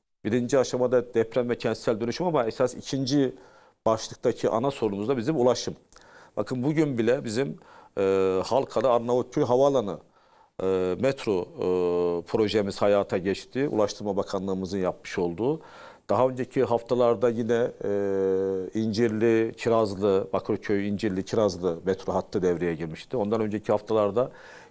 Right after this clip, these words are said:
yine Pendik, e, Sabiha Gökçen Havalimanı. Baktığımızda önümüzdeki dönemlerde de İstanbul'umuzun hem toplu taşıma sistemi içerisinde hem de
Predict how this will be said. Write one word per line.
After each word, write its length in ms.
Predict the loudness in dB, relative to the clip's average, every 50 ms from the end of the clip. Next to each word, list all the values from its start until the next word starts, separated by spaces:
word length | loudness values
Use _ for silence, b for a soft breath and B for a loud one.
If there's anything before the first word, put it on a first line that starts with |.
| B
yine 180 | -2 0 0 0
Pendik, 720 | 0 2 0 0 0 0 -6 -8 -8 -10 -16 -12 -6 -2
e, 300 | 0 0 0 0 0 -2
Sabiha 320 | 0 0 0 2 2 2 2
Gökçen 320 | 0 -2 -4 -2 -2 0
Havalimanı. 600 | 2 2 2 2 2 0 -2 -4 -4 -4 -6 -8 -8 B B B B B B B 2
Baktığımızda 680 | 2 2 0 -2 -6 -4 -4 -4 -4 -2 0 0 0
önümüzdeki 540 | 0 0 -2 -2 -2 -2 -2 -2 -2 0 0
dönemlerde 540 | 0 0 0 0 -2 0 -2 -2 -2 -2 -2
de 80 | -2 0
İstanbul'umuzun 880 | 0 -2 0 0 0 0 0 -4 -6 -6 -6 -6 -6 -6 -6 -8 -6 -4
hem 160 | -6 -6 -6
toplu 360 | -4 -2 -2 -2 -2 -4 -8
taşıma 340 | -4 -4 -4 -4 -4 -6 -6
sistemi 400 | -6 -6 -6 -6 -4 -4 -4 -4
içerisinde 580 | -2 -2 -2 -2 -2 -4 -6 -4 -4 -4 -4 -4 B B B B B B B B B
hem 320 | B 0 0 0 0 0
de 260 | 0 2 2 0 -2